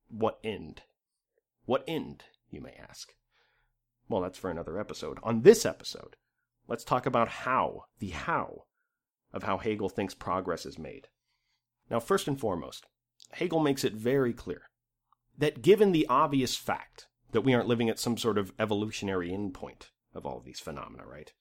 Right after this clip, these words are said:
Meaning that they will no doubt continue to grow and get better over time.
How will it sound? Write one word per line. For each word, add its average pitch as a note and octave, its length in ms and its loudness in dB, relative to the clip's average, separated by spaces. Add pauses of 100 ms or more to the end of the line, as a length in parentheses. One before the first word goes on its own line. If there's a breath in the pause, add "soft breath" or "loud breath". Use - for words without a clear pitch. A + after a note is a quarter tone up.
(240)
Meaning B2 280 2
that A2 140 0
they C3 80 2
will A#2+ 120 2
no D3+ 220 8
doubt B2+ 420 2
continue B2 440 0
to G#2+ 100 -2
grow A2 420 2
and G2 120 0
get F#2+ 180 -6
better G2+ 280 0
over F2+ 160 -2
time. F#2+ 420 -6